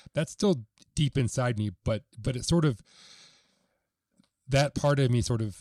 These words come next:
most of that sort of fell away as I, after, when I moved away from Kansas City, and then they spent years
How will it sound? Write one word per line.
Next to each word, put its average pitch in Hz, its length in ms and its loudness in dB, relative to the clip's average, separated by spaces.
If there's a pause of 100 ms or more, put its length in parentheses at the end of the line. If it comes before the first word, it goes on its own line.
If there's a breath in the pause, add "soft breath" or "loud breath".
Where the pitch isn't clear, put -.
most 135 260 0
of 135 60 -2
that 117 240 -4
sort 120 180 -4
of 107 80 -6
fell 120 220 -4
away 104 520 -4
as 104 300 -8
I, 95 360 -8 (500)
after, 117 320 -8
when 117 160 -6
I 104 100 -8 (720)
moved 151 260 -6
away 131 220 -4
from 120 160 -8
Kansas 117 320 -6
City, 120 280 -4
and 117 80 -4
then 117 160 -2
they 110 180 -4
spent 123 300 -6
years 117 600 -4